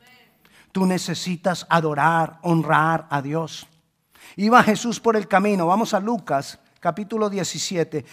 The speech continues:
Iba Jesús por el camino entre Jerusalén y Damasco, quizás, porque, eh, eh, había, se encontró algunos samaritanos. Jesús, capi-, perdón, Jesús. Lucas, capítulo diecisiete.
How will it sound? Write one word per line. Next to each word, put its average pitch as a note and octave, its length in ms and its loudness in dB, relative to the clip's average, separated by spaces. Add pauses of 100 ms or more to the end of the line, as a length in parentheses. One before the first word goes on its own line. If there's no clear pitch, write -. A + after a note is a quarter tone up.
(140)
Iba A#3 220 4
Jesús A3 280 -4
por A#3 160 2
el A3 120 -2
camino B3 520 0 (460)
entre F3 300 -2
Jerusalén F#3+ 880 -4
y E3 100 -4
Damasco, F3+ 580 0
quizás, G3+ 440 -4
porque, D#3+ 380 -12 (320)
eh, D#3+ 200 -4
eh, - 360 -12
había, D#3+ 320 -4
se F#3 100 -6
encontró E3 400 -2
algunos G3 340 -2
samaritanos. F3+ 840 -4 (880)
Jesús, G#3+ 340 -6
capi-, F3 220 -6
perdón, C#3+ 400 -10
Jesús. - 500 -20 (520)
Lucas, F3+ 520 -2
capítulo F#3+ 480 -8
diecisiete. F3 800 -8